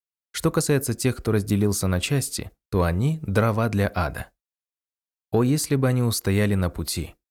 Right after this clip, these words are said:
мы напоили бы их обильной водой, чтобы этим их испытать. Кто отстраняется от напоминания Господа своего, он введет того в поднимающееся наказание. Поистине, места земного преклонения предназначены Зачинателю.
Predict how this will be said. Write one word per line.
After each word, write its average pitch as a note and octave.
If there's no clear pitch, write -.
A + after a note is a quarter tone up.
мы F2+
напоили F#2
бы A2
их G#2+
обильной A2
водой, G2
чтобы F2+
этим C3
их A2
испытать. -
Кто -
отстраняется G#2+
от F#2+
напоминания G2
Господа F#2
своего, -
он D#3
введет C3
того A#2+
в A2+
поднимающееся F#2
наказание. -
Поистине, -
места F#2+
земного G#2
преклонения G#2
предназначены G#2+
Зачинателю. A2+